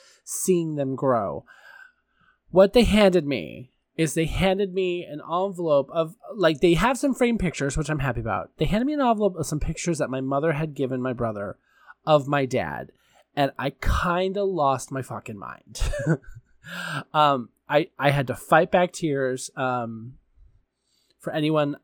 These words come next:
I, I've talked about this. My, my dad passed away five years ago, and it was a lot. <laughs> I don't, I, if I start talking about it, I'm gonna cry. Um,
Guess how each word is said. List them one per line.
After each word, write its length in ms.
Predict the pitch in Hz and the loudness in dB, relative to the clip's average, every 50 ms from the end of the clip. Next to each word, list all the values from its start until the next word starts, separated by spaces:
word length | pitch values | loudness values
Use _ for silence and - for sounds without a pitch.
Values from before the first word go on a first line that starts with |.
| _ | _
I, 240 | - 131 135 131 - - _ - | -8 -6 -6 -6 -6 -10 _ -4
I've 180 | - 139 135 127 _ - | 0 0 0 -2 _ -6
talked 340 | - - 147 151 147 - - | -2 0 2 2 2 2 0
about 80 | 160 | 0
this. 180 | 151 139 131 - | 0 0 0 -2
My, 300 | 143 131 123 127 123 123 - | 0 0 0 0 0 -2 -4
my 120 | 127 123 127 | -4 -4 -2
dad 300 | 123 - 147 151 170 - | 0 2 2 2 2 2
passed 320 | - 170 151 147 - - | 2 2 2 2 2 0
away 460 | 151 135 123 117 110 107 104 110 - _ _ _ _ _ _ _ _ _ | 2 4 4 4 2 0 -2 -6 -10 _ _ _ _ _ _ _ _ _
five 360 | - - 139 131 127 131 131 | -4 2 4 4 4 6 4
years 240 | 135 123 120 113 110 | 4 4 4 2 0
ago, 440 | 120 107 104 101 95 85 87 113 - _ _ _ _ _ _ _ _ _ _ _ - | 0 0 0 0 0 -2 -2 -4 -8 _ _ _ _ _ _ _ _ _ _ _ 0
and 680 | 143 139 135 131 131 127 127 123 120 117 120 120 - - - - - - - _ _ _ _ _ _ _ _ _ _ _ _ _ _ _ _ _ _ _ _ _ _ _ _ _ _ _ _ | 2 4 4 4 4 2 2 2 2 0 -2 -4 -6 -8 -10 -10 -10 -12 -16 _ _ _ _ _ _ _ _ _ _ _ _ _ _ _ _ _ _ _ _ _ _ _ _ _ _ _ _
it 100 | - 156 | 4 6
was 160 | 147 156 165 170 | 8 8 8 6
a 60 | 208 | 6
lot. 380 | 220 196 147 127 143 190 - _ _ _ | 6 6 6 6 4 0 -4 _ _ _
<laughs> 120 | _ - | _ 0
I 760 | 185 139 127 123 - 523 131 - 190 202 220 - - - 196 180 | 0 2 2 0 0 -2 0 4 4 4 4 4 4 6 6 8
don't, 280 | 185 180 160 160 170 - - _ _ - | 8 6 4 2 -2 -8 -16 _ _ 0
I, 280 | 147 147 - - 131 | 0 0 0 0 -2
if 80 | 120 120 | 0 0
I 80 | 135 123 | 0 -2
start 260 | 117 - 123 113 - | 0 -2 -2 -2 0
talking 220 | 139 123 131 147 | 0 0 0 2
about 160 | 147 147 147 | 2 2 2
it, 20 | 156 | 2
I'm 60 | 156 | 2
gonna 100 | 165 165 | 0 2
cry. 300 | - 170 131 123 120 123 - - - - - - - - - - | 4 6 6 6 4 2 -4 -10 -20 -20 -18 -18 -18 -18 -8 -2
Um, 680 | - 131 131 127 120 120 120 117 113 117 117 123 127 | 0 2 4 4 2 2 0 -4 -6 -8 -10 -14 -16